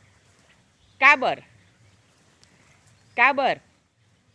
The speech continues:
કાગડો. કાગડો. કાબર. કાબર. કાગડો.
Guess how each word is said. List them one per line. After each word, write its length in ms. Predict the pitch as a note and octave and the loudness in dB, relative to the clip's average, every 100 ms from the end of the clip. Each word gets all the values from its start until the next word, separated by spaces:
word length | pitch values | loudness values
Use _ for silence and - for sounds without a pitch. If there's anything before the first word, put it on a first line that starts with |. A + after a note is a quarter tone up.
| _ _ _ _ _ - | _ _ _ _ _ -2
કાગડો. 420 | B3 A#3+ A3+ A#2+ - _ _ _ _ _ _ _ _ - _ - - _ _ | 0 0 -2 -8 -12 _ _ _ _ _ _ _ _ -20 _ -20 -20 _ _
કાગડો. 480 | A#3 B3 C4 B3 A#3+ - _ _ _ _ _ _ _ _ - | -2 -2 -2 -4 -6 -12 _ _ _ _ _ _ _ _ -8
કાબર. 520 | G#3+ A3+ A3+ A3 G#3+ - _ _ _ _ _ _ _ _ _ _ - - _ - | -4 -2 -2 -4 -6 -10 _ _ _ _ _ _ _ _ _ _ -20 -20 _ -14
કાબર. 1300 | G#3+ G#3 G#3+ G#3+ G#3+ G#3 G3+ G#3 G3+ G3+ A3 D4 - - _ _ _ _ _ _ - - _ _ - - _ _ _ _ _ - - - _ _ _ - - _ - - - - _ _ - | -10 -8 -6 -8 -8 -8 -10 -8 -8 -8 -2 -2 -2 -10 _ _ _ _ _ _ -20 -20 _ _ -20 -20 _ _ _ _ _ -20 -20 -20 _ _ _ -20 -20 _ -20 -20 -20 -20 _ _ 0
કાગડો. 460 | A#3 A#3 G#3 B2 | 0 0 -6 -8